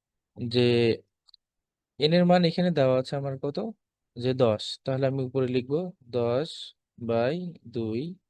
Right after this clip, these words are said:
এখানে এত তম পদ, তম পদ প্লাস এখানে বলছে কি n by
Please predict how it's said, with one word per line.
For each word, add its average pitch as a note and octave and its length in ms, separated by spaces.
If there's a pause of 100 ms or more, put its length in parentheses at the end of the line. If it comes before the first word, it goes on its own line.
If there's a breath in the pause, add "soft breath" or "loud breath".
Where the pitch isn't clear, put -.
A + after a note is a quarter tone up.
(400)
এখানে C3+ 320 (120)
এত B2+ 180 (760)
তম C#3+ 160 (120)
পদ, G#2 260 (1080)
তম B2+ 240 (920)
পদ B2+ 400 (1080)
প্লাস C3+ 360 (200)
এখানে F3 320
বলছে E3 280
কি G3+ 120 (160)
n E3+ 180
by F3 160